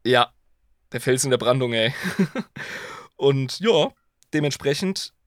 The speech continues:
möchte ich noch eine Sache erwähnen, und zwar passiert es hin und wieder mal in der Community, dass die Leute sagen so, "Oh, wisst ihr was? Nicht nur bereue ich's nicht, dass ich den Jungs ein bisschen einen Obolus da lasse,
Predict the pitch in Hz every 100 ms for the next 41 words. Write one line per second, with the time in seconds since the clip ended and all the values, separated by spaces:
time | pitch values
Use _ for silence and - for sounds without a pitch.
0 | _ _ _ - 147 160 175 165 151 147
1 | - 123 156 170 147 143 165 131 131 131
2 | 143 151 151 127 - - 143 127 175 -
3 | 139 - 214 - 262 - 202 220 180 151
4 | 120 110 147 208 135 123 113 113 117 190
5 | 180 156 135 131 131 131 127 123 127 269
6 | 285 - _ _ _ 175 156 139 202 -
7 | _ _ - 196 - 165 135 123 170 233
8 | 180 127 170 160 151 143 151 139 147 143
9 | 147 135 - 135 135 123 131 131 113 131
10 | 131 127 120 110 123 180